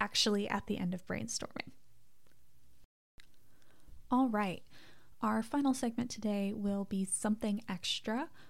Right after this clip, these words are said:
which I want to use as sort of a catch-all for any books or podcasts or T V or movies or anything like that that I am excited about and want to share with you.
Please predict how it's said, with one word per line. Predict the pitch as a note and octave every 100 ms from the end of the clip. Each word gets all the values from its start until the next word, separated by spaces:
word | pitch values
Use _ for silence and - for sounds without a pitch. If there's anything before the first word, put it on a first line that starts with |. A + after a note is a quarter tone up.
| - - -
which | A3 G#3 - -
I | A3
want | A3+
to | A3+
use | A3 G#3+ G#3+ G3+
as | - G3 F#3+ G3+ - - -
sort | - F4
of | D4+
a |
catch-all | D4 C4+ B3+ B3 A#3 A#3 A3+
for | - G#3 G3+ G3 G3 - - -
any | B3 A#3 A#3 A3+ A3+ A3+ - - -
books | E4+ - -
or | C#4+
podcasts | C#4 B3+ A#3+ A#3 A3+ A3 G#3+ - -
or | - G#3 G3+ G3+ G3+ G3 G3 - - -
T | - A#3
V | A3
or | G#3+ G3+
movies | G#3 G3+ G3
or | G3
anything | G3 G3+ F#3+
like | F#3+ F#3
that | F3+ F3+ - G3+
that | F#3 -
I | F#3 F3+ F3+ F#3 - -
am | G#3 G3 F#3
excited | - - D4 C#4 B3+
about | A#3+ A3+ A3+ -
and | G3+ G3 F#3+
want | F3 -
to | G3
share | - - E3
with | F3 F#3+ -
you. | - -